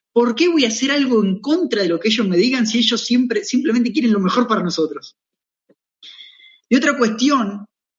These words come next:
de la integridad tiene que ver con algo, algún tema del, del liderazgo que, que por ahí muchas veces la gente,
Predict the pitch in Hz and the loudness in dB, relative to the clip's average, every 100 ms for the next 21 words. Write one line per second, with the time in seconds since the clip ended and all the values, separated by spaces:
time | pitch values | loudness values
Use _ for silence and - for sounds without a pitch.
0 | _ - 196 185 185 180 175 208 247 190 | _ -2 -2 0 0 0 0 2 0 -2
1 | 190 - _ _ _ - - - 254 254 | -8 -16 _ _ _ -20 -4 2 2 2
2 | 214 214 247 247 - 214 220 226 - - | 0 2 0 -2 -2 -2 0 0 -4 -12
3 | - 233 247 226 220 _ 226 - 202 233 | -4 -2 0 0 -2 _ -18 -8 0 2
4 | 226 254 233 185 175 - 175 185 185 233 | 2 0 0 -2 -4 -6 -4 0 0 0
5 | 226 226 214 165 156 165 160 180 208 220 | 2 0 0 -2 -2 -6 -6 -2 2 2
6 | 214 208 214 196 269 247 233 208 - _ | 2 -2 -2 -2 0 2 2 0 -8 _